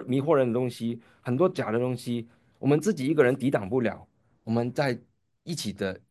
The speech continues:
我们一起在聚会里面交通，我们在基督的身体里面就有保护的。所以一定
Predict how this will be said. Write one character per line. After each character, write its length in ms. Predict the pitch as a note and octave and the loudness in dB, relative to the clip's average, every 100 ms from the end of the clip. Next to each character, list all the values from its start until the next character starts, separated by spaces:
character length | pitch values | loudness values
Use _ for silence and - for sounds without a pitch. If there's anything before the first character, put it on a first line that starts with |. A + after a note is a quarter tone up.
| _ | _
我 100 | - | -2
们 140 | A#2+ - | -2 0
一 120 | F3 | -4
起 180 | - G2 | -6 -4
在 240 | B2+ A#2+ A2 | 0 0 -4
聚 160 | - C#3+ | -6 -4
会 160 | B2 A#2+ | -2 -2
里 100 | F#2 | -2
面 140 | G2+ | -6
交 220 | G2+ A2 | -6 -6
通， 280 | G#2+ A2 G#2 G#2+ - - | -4 -4 -4 -8 -18 -4
我 80 | |
们 140 | A2 A#2 | 0 2
在 100 | C#3 | 2
基 200 | C#3 D3+ | 0 -2
督 120 | D#3 | 0
的 80 | B2+ | 0
身 240 | - D#3 | 0 -2
体 140 | D3 G#2+ | -2 -4
里 80 | |
面 180 | F#2+ G#2+ | -4 -4
就 160 | F#3 G#3 | 0 2
有 140 | C3+ | 2
保 240 | - - - | 0 -6 -8
护 180 | B2+ B2 | -4 -4
的。 160 | - - _ _ - | -4 -10 _ _ 2
所 120 | E3 | 4
以 200 | C#3+ C#3 | 4 0
一 100 | E3 | -4
定 240 | D#3+ G#3 | 4 4